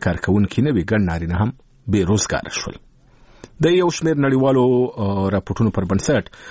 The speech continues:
د دوه زره دوه ویشتم کال تر اخره په افغانستان کې اټکل شوی و چې بیکاري به پنځه ویشت فیصده لوړه شي. ملګرو ملتونو د پروس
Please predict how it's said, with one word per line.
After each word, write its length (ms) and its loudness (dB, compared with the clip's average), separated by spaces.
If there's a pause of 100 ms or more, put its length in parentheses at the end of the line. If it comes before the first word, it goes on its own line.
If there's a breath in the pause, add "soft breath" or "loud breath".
(240 loud breath)
د 200 2
دوه 160 4
زره 180 2
دوه 160 2
ویشتم 280 0 (100)
کال 180 2
تر 140 0
اخره 260 0
په 60 0
افغانستان 460 0
کې 180 -2
اټکل 280 -2
شوی 160 2
و 120 4
چې 200 -2
بیکاري 400 0
به 240 0
پنځه 340 2
ویشت 220 -4
فیصده 340 -2
لوړه 360 -2
شي. 100 -8 (1200)
ملګرو 300 2
ملتونو 340 2 (480 loud breath)
د 180 4 (120)
پروس 240 0